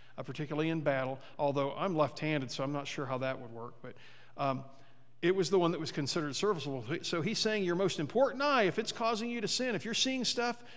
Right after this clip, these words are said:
and it's putting thoughts in your head, you're better off to pluck it out now. Don't go home and pull your eye out and say, "Well, Jeff said that's what the pastor said."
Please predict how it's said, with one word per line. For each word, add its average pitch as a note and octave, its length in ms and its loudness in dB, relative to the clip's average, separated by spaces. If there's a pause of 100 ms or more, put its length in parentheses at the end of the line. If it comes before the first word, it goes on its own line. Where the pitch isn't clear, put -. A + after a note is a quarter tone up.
and D3+ 80 2
it's C#3+ 100 -2
putting A#3+ 240 4
thoughts A3 320 -2
in A3+ 60 0
your A3 120 2
head, A3 80 -6 (180)
you're B3+ 160 0
better B3 220 6
off A#3 120 0
to G3+ 60 -2
pluck A3+ 260 0
it A3 40 2
out G#3 160 2
now. G3 220 4 (380)
Don't C4+ 240 10
go D4 100 12
home B3 180 8
and A3 80 4
pull A#3+ 180 6
your F3+ 180 8
eye F#3+ 160 10
out F3+ 100 8
and F3 80 0
say, D#3+ 140 4
"Well, C3+ 100 0
Jeff F3+ 220 6
said C#3 240 2
that's C#3+ 180 0
what B2+ 100 -6
the B2 60 -14
pastor E3 360 0
said." A#2+ 160 -6